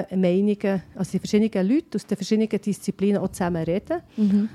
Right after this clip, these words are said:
Speaker 1: Ähm, und es ist jetzt mittlerweile angekommen in der, äh, Schulmedizin, Radiologen und Orthopäden interessieren sich für die Faszien.
Speaker 2: Mhm.
Speaker 1: Äh, wo, wo hingegen in den Fitnesscentern der Hype über,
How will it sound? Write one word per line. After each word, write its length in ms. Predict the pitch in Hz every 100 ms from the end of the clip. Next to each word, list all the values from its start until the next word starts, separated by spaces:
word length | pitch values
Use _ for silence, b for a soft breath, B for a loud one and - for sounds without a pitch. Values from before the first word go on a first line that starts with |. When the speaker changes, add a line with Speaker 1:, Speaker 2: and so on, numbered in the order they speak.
| B 214
Speaker 1:
Ähm, 320 | 196 190 196 -
und 220 | 196 208
es 120 | 208
ist 140 | 202
jetzt 220 | 214 - 208
mittlerweile 520 | 202 - 190 190 -
angekommen 420 | 170 190 - 185 -
in 60 |
der, 120 | 180 165
äh, 100 | 165
Schulmedizin, 760 | 247 262 254 247 - 240 226
Radiologen 760 | 185 180 196 180 175 190 190 190 -
und 260 | 208 190
Orthopäden 800 | 180 - 180 - 170 175 240 240
interessieren 680 | 196 - 175 - 190 220 262
sich 160 | 269 -
für 160 | 269
die 100 | 262
Faszien. 680 | 247 220 226 240 - 285 302
Speaker 2:
Mhm. 220 | 190 196 202 B B -
Speaker 1:
Äh, 380 | 233 185 190 185 -
wo, 140 | 214 - 214
wo 100 | 208
hingegen 460 | 185 185 175 185 233
in 60 | 180
den 100 | 175
Fitnesscentern 880 | 202 - 226 208 - 180 196 - 196 -
der 160 | 147
Hype 360 | 143 170 202 -
über, 220 | -